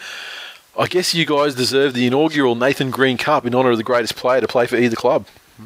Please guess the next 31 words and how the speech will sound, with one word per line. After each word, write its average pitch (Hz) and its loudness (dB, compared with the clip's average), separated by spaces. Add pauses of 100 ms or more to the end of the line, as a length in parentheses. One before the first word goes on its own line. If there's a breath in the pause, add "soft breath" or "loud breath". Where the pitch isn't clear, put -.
(460)
The 107 -6
one 110 0
that 104 -8
got 113 2
away 117 2
for - -10
you, 110 -2
Dragons. 104 2 (800 loud breath)
Chimpanzee 127 0
fifteen. 120 0
"Great 147 -2
win. 127 -2
Undefeated 135 0
asterisk 120 -2
run 117 -2
starts 110 -2
now. 107 2
First 131 -2
on 120 2
the 113 0
agenda 123 0
is 117 0
to - -14
get 117 2
the 123 0
July 117 0
premiership, - -2 (200)
then 123 -2
the 123 -2
grand 123 0
final." 113 0